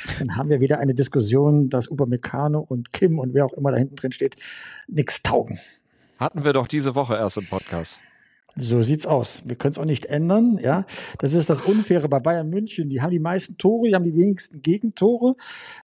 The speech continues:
Speaker 1: äh, sind immer noch in zwei Wettbewerben vertreten, dürfen zur Club-W M und jeder bekrittelt Kompanie, was der für einen Fußball spielt. Das ist eben Bayern München. Ich glaub, da, da ist noch mal ein bisschen mehr Aufregung als bei Eintracht Frankfurt.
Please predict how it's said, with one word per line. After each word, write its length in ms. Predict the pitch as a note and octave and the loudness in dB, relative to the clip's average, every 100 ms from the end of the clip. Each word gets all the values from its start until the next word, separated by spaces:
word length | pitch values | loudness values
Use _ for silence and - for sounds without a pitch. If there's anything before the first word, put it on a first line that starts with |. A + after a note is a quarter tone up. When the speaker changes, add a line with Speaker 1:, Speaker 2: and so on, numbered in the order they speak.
| - | -6
Speaker 1:
äh, 160 | F3+ F3 | 0 2
sind 280 | C3 G3 | 2 2
immer 160 | F#3 F#3+ | 2 2
noch 160 | F#3+ E3+ | 4 2
in 80 | |
zwei 320 | D#3 - F3 E3+ | -2 0 0 0
Wettbewerben 460 | G3 D#3+ E3+ E3 | -4 -2 -2 0
vertreten, 460 | D3+ D#3 D#3 - E3 | -2 0 0 2 2
dürfen 280 | F3 F#3 D#3+ | 4 2 -2
zur 100 | D3 | 0
Club-W 300 | F#3 G3 D3+ | 0 2 0
M 280 | D3+ E3 E3+ | 2 0 -2
und 80 | |
jeder 240 | C#3+ D#3 D#3 | -2 -2 -2
bekrittelt 540 | - D3 - D#3 D3+ | 0 -2 0 0 0
Kompanie, 360 | - D3+ D3+ D3 | 0 -2 -4 -6
was 120 | C#3+ | -6
der 100 | C#3+ | -4
für 60 | C#3 | -6
einen 60 | B2+ | -6
Fußball 280 | D#3+ - A#2 | -8 -6 -8
spielt. 380 | - C#3 D3 - - - - - | -4 -2 -2 -4 -18 -16 -18 -6
Das 140 | C#3 C#3+ | -4 -4
ist 60 | |
eben 160 | E3 C3 | -2 0
Bayern 240 | C#3+ C#3+ | 2 4
München. 320 | C3 C#3 C#3 C3 | 4 2 0 -4
Ich 120 | A#2 | -2
glaub, 180 | D3+ - | -4 -2
da, 140 | D#3 | -4
da 120 | - | -2
ist 200 | - D#3+ | -2 0
noch 100 | D3 | 0
mal 100 | C#3 | 2
ein 100 | C#3 | 2
bisschen 240 | C3+ - B2+ | 2 0 2
mehr 160 | B2+ | 2
Aufregung 460 | B2+ - C3+ A#2+ B2 | 0 -6 -10 -12 -14
als 160 | B2+ | -14
bei 100 | - | -10
Eintracht 240 | A#2+ A#2 A#2 | -12 -12 -8
Frankfurt. 500 | - C3 - A#2 | 0 0 0 -4